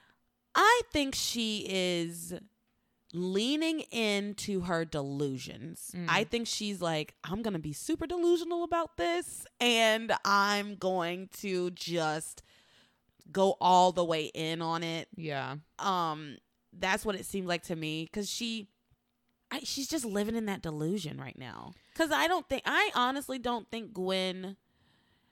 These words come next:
Speaker 1: I think she had a moment where she, I think she had a moment where she snapped. I think there's a moment where her,
Speaker 2: Mm.
Speaker 1: where, where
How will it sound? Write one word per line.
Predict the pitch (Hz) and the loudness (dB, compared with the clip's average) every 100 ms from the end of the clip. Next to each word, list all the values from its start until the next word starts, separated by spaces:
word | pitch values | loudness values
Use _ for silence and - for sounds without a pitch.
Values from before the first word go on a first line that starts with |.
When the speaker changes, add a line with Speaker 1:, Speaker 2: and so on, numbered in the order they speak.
| _ _ _ - | _ _ _ 0
Speaker 1:
I | |
think | 262 311 | 2 0
she | - 294 | 2 2
had | 247 254 | 4 4
a | |
moment | 285 220 208 208 202 - _ | 2 0 0 -2 -4 -10 _
where | 180 190 185 | -6 -2 -2
she, | - 180 | -2 -2
I | 190 | -2
think | 226 247 | 0 -2
she | - 208 | -2 -2
had | |
a | 180 | -2
moment | 165 156 | -4 -6
where | 147 | -8
she | - | -8
snapped. | 139 - 135 - - - - | -12 -12 -14 -16 -20 -14 -10
I | |
think | 170 208 | -6 -4
there's | 196 180 | -4 -4
a | 175 | -4
moment | 160 156 - | -6 -6 -6
where | 151 | -6
her, | 151 139 | -6 -8
Speaker 2:
Mm. | 160 160 160 151 147 | -8 -8 -8 -10 -8
Speaker 1:
where, | 165 170 156 - | -4 -4 -6 -10
where | 165 | -6